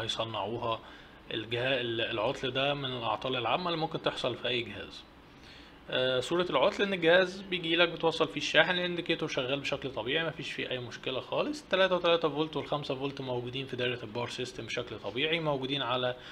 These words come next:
البار سويتش زي ما احنا شايفين، والبار سويتش شغال لما بتبتدي تدوس عليه. التلاتة وتلاتة فولت بيحصل لهم drop down لزيرو، والبار سويتش شغال بشكل طبيعي. عندي تلاتة وتلاتة فولت على شريحة الاي سي،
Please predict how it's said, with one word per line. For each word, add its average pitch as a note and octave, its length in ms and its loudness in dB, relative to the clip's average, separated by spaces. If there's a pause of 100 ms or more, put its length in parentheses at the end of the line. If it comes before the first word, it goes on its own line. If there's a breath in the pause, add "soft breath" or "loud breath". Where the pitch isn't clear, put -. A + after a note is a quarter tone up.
(180 loud breath)
البار B2+ 200 2
سويتش B2+ 380 -2
زي B2 160 -2
ما B2 80 -4
احنا B2+ 140 -6
شايفين، B2 420 -6
والبار B2+ 240 -2
سويتش B2 300 -2 (100)
شغال A2+ 420 -4
لما A#2 360 -6 (480 loud breath)
بتبتدي A#2 640 -2
تدوس A#2 280 -4
عليه. A2 420 -2 (100)
التلاتة A2+ 560 -4
وتلاتة A#2 320 -6
فولت A#2 240 -6
بيحصل G#2 360 -8
لهم A2+ 160 -8
drop A2+ 260 -8
down A#2 380 -4
لزيرو، A#2+ 540 -4 (420 loud breath)
والبار A#2+ 380 2
سويتش - 340 -6
شغال G#2+ 320 -6
بشكل - 340 -8
طبيعي. C#3 380 2
عندي D3+ 240 4
تلاتة C#3 280 -2
وتلاتة A#2+ 280 -4
فولت A#2+ 280 -4
على G#2+ 200 -2
شريحة A#2 380 -6
الاي G2+ 180 -12
سي، D#3 380 -2